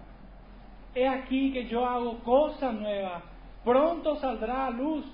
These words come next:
¿No la conoceréis? Otra vez abriré camino en el desierto y ríos en la soledad. Las fieras del campo me honrarán,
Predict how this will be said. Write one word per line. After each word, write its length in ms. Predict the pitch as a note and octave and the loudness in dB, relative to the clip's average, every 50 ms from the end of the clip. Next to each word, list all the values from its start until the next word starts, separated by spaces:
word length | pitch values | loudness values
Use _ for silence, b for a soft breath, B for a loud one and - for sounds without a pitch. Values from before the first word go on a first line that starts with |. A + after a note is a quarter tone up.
| - - - - - - - - - - - - - - - - - - - - - - - - - - - - - - - - - - - - - - - - - - | -16 -18 -18 -18 -20 -20 -20 -20 -20 -18 -18 -18 -18 -16 -16 -16 -16 -16 -18 -18 -18 -20 -20 -20 -20 -20 -20 -18 -18 -20 -20 -20 -20 -20 -20 -20 -20 -20 -20 -20 -20 -16
¿No 300 | F3+ F#3+ G3+ A3+ C#4 D#4+ | -10 -4 -2 0 2 2
la 160 | D#4+ D#4+ D#4 D#4 | 0 -2 -4 -4
conoceréis? 640 | D#4 D4 D4 C#4+ C#4 C4+ B3 B3+ D4 F4 F#4 - - - - - - - - | -4 -4 -4 -4 -4 -4 -4 -4 -4 -6 -8 -10 -14 -16 -20 -20 -20 -12 -6
Otra 380 | - A#3 C4 C4 C4+ B3+ B3 A3+ | -2 0 0 0 0 0 -2 0
vez 260 | A#3 C4 D4 C#4 - | 0 0 -2 -2 -4
abriré 520 | B3+ B3+ A#3 A3+ A3+ G#3+ G3+ A3+ B3 - | -6 -6 -6 -6 -6 -6 -6 -6 -6 -6
camino 500 | - A#3 G#3+ G3 G3+ A3+ B3+ C4+ B3+ B3 | -6 -6 -6 -6 -6 -4 -4 -4 -4 -4
en 60 | A3+ A3 | -6 -8
el 100 | G#3+ G#3 | -10 -10
desierto 560 | G#3 F#3 - - G3+ G3+ G3 G3 F#3+ F3+ E3 - - - - - | -12 -12 -10 -8 -8 -8 -8 -8 -10 -10 -12 -12 -16 -20 -20 -14
y 120 | - B3 A3 | -12 -10 -10
ríos 520 | G#3 F#3+ F#3+ A3 B3+ C4 C4 B3 A#3 G#3 - - - | -10 -8 -6 -4 -2 -2 -2 -2 -4 -6 -8 -12 -12
en 160 | G#3 G#3 G#3+ G#3+ | -10 -10 -10 -10
la 120 | G#3+ G#3 | -10 -12
soledad. 480 | - - A3 G#3+ G#3 G3 G#3 A#3 C4 C4+ C4+ - - - - - - - - - - - - - | -10 -8 -8 -6 -6 -6 -6 -8 -8 -10 -12 -14 -18 -20 -20 -20 -20 -20 -20 -20 -20 -20 -14 -6
Las 240 | F#3+ A3 A3 G#3+ - | -4 -4 -4 -4 -4
fieras 360 | - A#3+ B3+ C4 C4+ B3+ A#3+ | -4 -2 0 0 0 -2 -2
del 220 | B3 A#3 A3 - | -4 -6 -6 -6
campo 440 | - A3 A3+ B3 B3 A#3 A#3+ A#3 A3+ A3+ - - - - - - - - - - - - - - - - - - | -6 -4 -2 -2 -2 -4 -4 -6 -8 -10 -12 -16 -18 -20 -20 -20 -20 -20 -20 -20 -20 -20 -20 -20 -20 -20 -16 -8
me 180 | G3 G#3+ A#3 A#3+ | -4 -4 -2 -2
honrarán, 680 | A#3 A3+ G#3 G3+ G3+ G3+ G#3+ A#3+ C4+ C4 B3 A3 - | -4 -4 -4 -2 -2 -2 -2 -2 -2 -4 -6 -6 -10